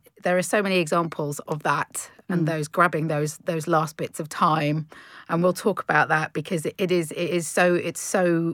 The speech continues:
Speaker 1: beautifully written, and you're, you know, there's a balance of your heart pounding with what they're all trying to achieve in this impending doom that you
Speaker 2: <laughs>
Speaker 1: know is just a page away.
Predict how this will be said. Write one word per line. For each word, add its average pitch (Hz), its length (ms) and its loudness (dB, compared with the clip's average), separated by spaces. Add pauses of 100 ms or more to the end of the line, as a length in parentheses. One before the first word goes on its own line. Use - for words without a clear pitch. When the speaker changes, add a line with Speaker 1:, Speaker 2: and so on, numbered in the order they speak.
Speaker 1:
beautifully 160 600 -2
written, 156 340 -2
and 151 160 -2
you're, 147 260 -4
you 170 140 0
know, 156 180 0
there's 156 280 -2
a 160 180 -2 (380)
balance 180 520 -2
of 156 80 -10
your 170 120 0
heart 160 340 -2
pounding 156 560 -2
with 151 160 -4
what - 300 -6 (340)
they're 180 160 4
all 175 120 4
trying 165 300 -2
to 165 140 -4
achieve 160 440 0
in 147 80 -2
this 151 280 -4 (260)
impending 160 840 2
doom 156 420 2
that 151 140 2
you 170 140 0
Speaker 2:
<laughs> 170 120 4
Speaker 1:
know 170 180 4
is 151 180 0
just - 300 0
a 160 60 0
page 170 520 2
away. 151 500 2